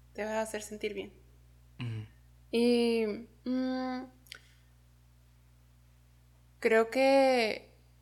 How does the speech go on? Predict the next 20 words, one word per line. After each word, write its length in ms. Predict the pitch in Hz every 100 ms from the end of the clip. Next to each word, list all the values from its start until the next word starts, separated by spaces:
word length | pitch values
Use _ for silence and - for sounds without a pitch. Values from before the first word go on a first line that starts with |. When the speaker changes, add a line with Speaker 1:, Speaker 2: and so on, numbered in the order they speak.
| _ _ _ _ _ _ _ _ -
Speaker 1:
así 320 | - 220 240
como 480 | - 247 262 254 233
las, 1300 | 214 - 220 214 208 208 208 208 202 - - - - - _ _ _ _ _ _ _
tener 380 | - 220 220 214
novio 520 | 233 233 233 254 254 247 -
es 180 | 226 220
una 160 | 233 233
decisión, 340 | 233 220 247 247
conlleva 680 | 220 208 208 208 220 220
el 320 | 214 202 202 - - - -
amarlo, 480 | 202 196 196 - 220
¿sabes? 360 | 247 262 285 - _ _ _ _ -
Speaker 2:
Ujú. 180 | 123 113
Speaker 1:
Bueno, 340 | 254 269 285 262 - - -
en 100 | 247
un 80 | 240
principio 360 | 254 254 277 285
siempre 240 | 277 262
es 80 | 277
quererlo, 380 | 294 262 262